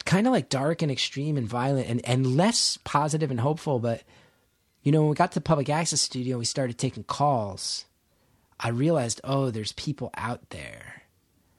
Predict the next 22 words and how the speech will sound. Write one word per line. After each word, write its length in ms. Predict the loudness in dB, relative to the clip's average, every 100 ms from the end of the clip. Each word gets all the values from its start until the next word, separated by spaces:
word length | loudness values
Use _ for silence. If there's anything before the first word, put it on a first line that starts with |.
| _ _ _ _
And 100 | -2
I 60 | 0
think 200 | -2 -4
I 180 | 0 0
had 140 | 2
maybe 260 | 0 2 2
moved 280 | 2 0 0
to 120 | -2
a 60 | 0
new 480 | 0 0 0 -4 -12 _ -20 -20 _
mental 360 | -2 0 0 -4
phase 360 | -2 0 2 0
of 160 | 0
life. 320 | 0 0 -2
I 60 | -4
had 100 | -4
been 160 | -2 -2
in 80 |
therapy 400 | -2 -2 -2 -4
for 180 | -6 -4
a 80 | -2
while 480 | -2 -2 -2 -6